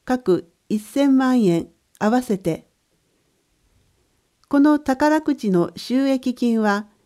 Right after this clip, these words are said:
市町村の明るく住みよいまちづくりに使われます。六月三十日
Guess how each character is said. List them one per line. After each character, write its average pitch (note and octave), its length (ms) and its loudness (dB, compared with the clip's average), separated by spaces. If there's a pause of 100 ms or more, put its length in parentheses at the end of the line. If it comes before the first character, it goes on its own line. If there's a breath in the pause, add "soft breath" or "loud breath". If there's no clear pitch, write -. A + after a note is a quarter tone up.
(380)
市 - 160 -20
町 C#4+ 200 0
村 A#3 260 0
の E3+ 340 0 (480)
明 B3+ 280 0
る B3+ 100 -2
く A#3+ 380 -2 (220)
住 C4+ 220 -2
み D4 140 4
よ D4+ 140 4
い B3 60 2
ま G3 180 0
ち C#4 120 -8
づ D4+ 140 -2
く D4+ 140 0
り B3+ 80 0
に F3+ 140 2
使 G3+ 280 -2
わ F#3+ 120 0
れ F#3 100 0
ま F3 200 0
す。 - 180 -18 (1500)
六 A#3 240 0
月 D4 240 -2
三 C#4+ 300 0
十 C#4 200 0
日 F#3+ 500 -2